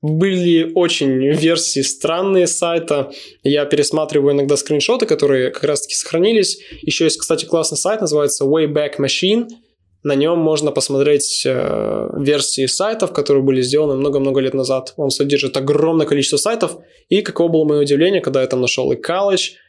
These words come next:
unihacks точка ру, и посмотрел версию как раз-таки с прошлого года. Одну из версий, это называется снапшоты, когда выделяется определённый фрагмент времени, и в этот фрагмент времени, э,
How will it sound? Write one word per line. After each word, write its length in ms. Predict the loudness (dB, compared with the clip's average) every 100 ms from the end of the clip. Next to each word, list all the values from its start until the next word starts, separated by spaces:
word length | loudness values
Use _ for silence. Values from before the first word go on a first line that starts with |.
| -2
unihacks 460 | 2 2 0 0 0
точка 300 | -2 0 2
ру, 240 | 2 0 -10 -6
и 80 | -2
посмотрел 460 | -2 0 0 0 2
версию 360 | 0 0 -2
как 120 | -2
раз-таки 380 | -2 -4 -4 -4
с 80 | -4
прошлого 480 | 0 0 0 -4 0
года. 460 | 0 2 -2 -4 -16 _
Одну 240 | -4 2 2
из 120 | 2
версий, 380 | 0 0 2 2
это 180 | 2 0
называется 360 | 0 0 -2
снапшоты, 640 | -2 -2 -2 -2 0 0
когда 480 | 0 0 0 0 0
выделяется 720 | 2 2 2 2 0 -2 -4
определённый 500 | -2 0 2 2 0
фрагмент 400 | 0 -2 0 0
времени, 520 | 0 0 2 0 -2 -8 -20 _ _
и 300 | 0 2 2
в 100 | 2
этот 220 | 2 0
фрагмент 460 | -2 -2 0 -2 0
времени, 640 | 0 2 2 0 0 -2
э, 840 | -2 -4 -6 -10 -14 -14 -16 -16